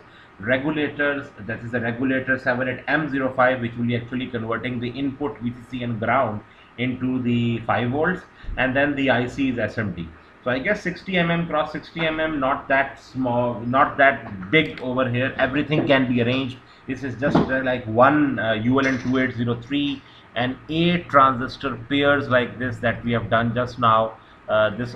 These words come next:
eight transistor pairs in S M D on the back side. So the front side of your, uh, P C B is only going to have the L E Ds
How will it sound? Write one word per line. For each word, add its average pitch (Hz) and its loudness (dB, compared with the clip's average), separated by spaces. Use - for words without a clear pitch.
eight 123 -4
transistor 117 0
pairs 127 -2
in 139 -6
S 123 -2
M 120 0
D 117 0
on 123 0
the 123 -2
back 135 6
side. 92 0
So 123 -6
the 120 -4
front 180 2
side 139 2
of 127 4
your, 127 -2
uh, 104 0
P 139 -6
C 170 2
B 135 -2
is 123 -2
only 165 4
going 156 2
to 139 -4
have 123 6
the 123 0
L 117 4
E - 4
Ds 220 -4